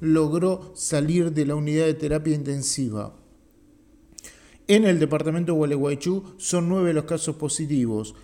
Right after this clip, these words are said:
Siete corresponden a la ciudad y los dos restantes son padre e hijo de La Roque que ya están de alta.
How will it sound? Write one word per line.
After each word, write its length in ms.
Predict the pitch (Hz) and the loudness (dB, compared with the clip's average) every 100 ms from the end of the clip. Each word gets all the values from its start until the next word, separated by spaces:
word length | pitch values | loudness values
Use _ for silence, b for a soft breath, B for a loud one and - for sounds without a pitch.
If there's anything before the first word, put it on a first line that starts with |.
| B B | B B
Siete 540 | - - 190 190 175 | -2 0 4 4 4
corresponden 640 | 160 139 127 165 151 156 156 | -2 -2 -2 -2 -2 -2 -2
a 100 | 143 | -4
la 140 | 135 | -4
ciudad 480 | 131 151 180 180 208 B B B - | -4 0 2 2 -2 B B B -6
y 240 | 170 165 - | -2 -2 0
los 300 | 151 147 - | 0 0 0
dos 160 | 190 | -2
restantes 520 | 185 156 175 175 170 | -2 -2 -2 -2 -2
son 240 | - 156 156 | -4 -4 -2
padre 360 | 165 156 156 | 0 0 -2
e 100 | - | -2
hijo 320 | 175 180 - 151 | -2 -2 -2 0
de 160 | 160 | 0
La 160 | 170 156 | 0 -2
Roque 540 | 160 160 170 160 - - - - - | -2 -4 -4 -6 -12 -20 -20 -20 -12
que 140 | 170 156 | -4 -4
ya 220 | - 160 | 0 -2
están 340 | 147 156 143 | -2 -4 -2
de 180 | 139 127 | 0 0
alta. 520 | 120 110 107 104 - | -2 -4 -8 -10 -12